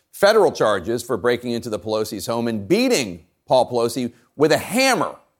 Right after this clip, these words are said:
early Friday morning. The federal criminal complaint released today reveals that the suspect, who trafficked online in far-right conspiracy theories about covid and the twenty twenty election and Holocaust denialism,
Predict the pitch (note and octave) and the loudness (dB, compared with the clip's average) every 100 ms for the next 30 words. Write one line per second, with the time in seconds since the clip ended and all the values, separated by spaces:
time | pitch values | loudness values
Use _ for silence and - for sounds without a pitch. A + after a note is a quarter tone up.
0 | - D#3 D3+ C#3+ D3+ C3 B2 B2+ C#3+ A2+ | 0 2 4 0 0 0 0 0 0 -2
1 | C#2+ _ _ _ _ _ - - C#3+ B2+ | -8 _ _ _ _ _ -18 0 2 2
2 | A2+ D3+ B2 G#2+ G#2+ G2 A#2+ G#2 A2 B2+ | 0 -2 -2 -4 -6 -6 -6 -4 -4 -4
3 | A#2+ B2+ G#2 G2 G2+ A2+ A2 A2 F#2+ F#2+ | -4 -4 -2 -2 -2 0 0 -2 -6 -2
4 | D3+ C3 - A#2+ A#2+ A2+ F#2+ - _ _ | 2 2 2 0 0 -6 -6 -14 _ _
5 | - G#3 G#3+ G3 - D#3+ D3+ D#3 D3+ D#3 | 0 0 2 0 2 0 2 2 0 -2
6 | D3 D3 - - - A3+ G#3+ A3+ G#3 F#3 | -2 -6 -6 -14 -2 4 6 6 6 4
7 | F3+ F3 D3 C3 - E3+ E3 D3 D3 - | 4 0 -4 -4 0 0 0 -2 -4 -2
8 | D3 C#3+ C3 B2+ B2+ G#2+ G2+ F#2 - _ | 0 0 -2 -4 -2 2 2 2 -4 _
9 | _ - A3+ G#3+ F#3+ F3+ C3+ A2+ - C#3+ | _ 0 6 6 6 4 2 -2 -4 -4
10 | B2+ G#2+ B2+ A2+ G#2 E3+ G#3+ - F#3 E3 | -4 -4 -6 -4 -2 0 0 -2 -2 -2
11 | C#3+ G#2 G2 - D#3 D3+ C#3+ B2+ A2+ A2 | -2 -6 -6 0 2 2 2 2 0 -4
12 | A#2+ D3+ F#3 G3+ D3+ C3 C#3+ C3+ | -4 0 0 2 2 0 -2 -6